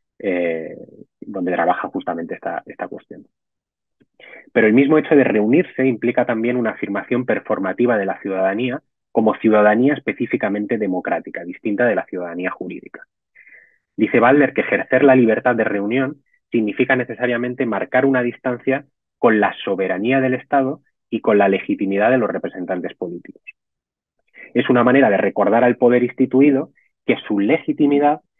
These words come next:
depende de esta soberanía popular que aquí se reúne y que lo mismo puede conceder su consentimiento como retirarlo. La ciudadanía democrática es la identidad política en la que se materializa ese resto, ese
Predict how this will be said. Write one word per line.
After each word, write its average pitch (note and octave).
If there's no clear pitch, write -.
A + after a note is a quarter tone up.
depende C#3
de A2
esta D3+
soberanía G#2+
popular G#2
que A2
aquí G#2+
se G#2+
reúne E2+
y G#2+
que A2+
lo G#2
mismo C3+
puede C3
conceder B2+
su -
consentimiento G2+
como G2+
retirarlo. -
La G2+
ciudadanía G#2
democrática A#2+
es G2
la F#2+
identidad F#2+
política C3
en A2+
la A#2
que -
se G#2
materializa G2
ese B2
resto, -
ese G#2+